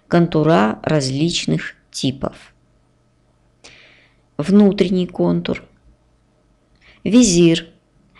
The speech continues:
Это видимые в раскладке линии и метки. Есть также специальная контура для автоматического раскроя.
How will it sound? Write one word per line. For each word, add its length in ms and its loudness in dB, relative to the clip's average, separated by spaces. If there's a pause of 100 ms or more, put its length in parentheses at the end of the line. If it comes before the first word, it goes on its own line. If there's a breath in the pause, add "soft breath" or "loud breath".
(140 soft breath)
Это 360 2
видимые 600 2
в 40 -6
раскладке 640 -4
линии 380 -2
и 120 -4
метки. 600 -4 (500 loud breath)
Есть 300 2
также 480 2
специальная 720 -2
контура 580 -4
для 200 2
автоматического 840 -4
раскроя. 640 -8